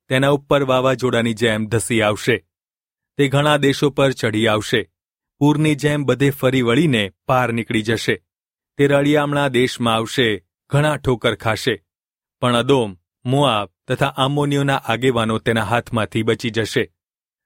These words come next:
તે પોતાનું સામર્થ્ય ઘણા પ્રદેશો પર લંબાવશે. મિસર દેશ પણ બચશે નહીં. સોના ચાંદીના ભંડારો તથા મિસરની બધી કિંમતી વસ્તુઓ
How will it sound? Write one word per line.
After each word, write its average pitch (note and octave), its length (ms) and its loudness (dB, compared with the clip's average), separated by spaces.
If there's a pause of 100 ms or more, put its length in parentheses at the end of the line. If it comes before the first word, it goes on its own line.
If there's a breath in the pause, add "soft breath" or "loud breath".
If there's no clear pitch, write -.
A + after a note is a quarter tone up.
(120)
તે C3+ 80 2
પોતાનું C#3+ 400 0
સામર્થ્ય D3 680 0
ઘણા A#2 260 -2
પ્રદેશો A#2 440 0
પર G#2+ 200 -2
લંબાવશે. G#2+ 600 -2 (640)
મિસર C#3 340 0
દેશ B2+ 300 0
પણ A2+ 240 0
બચશે A#2 400 -2
નહીં. A2+ 300 -4 (720)
સોના C#3+ 320 0
ચાંદીના C#3 460 0
ભંડારો B2+ 580 2
તથા A#2 240 -2
મિસરની B2 500 0
બધી C3+ 340 2
કિંમતી A#2+ 440 -4
વસ્તુઓ A#2 500 0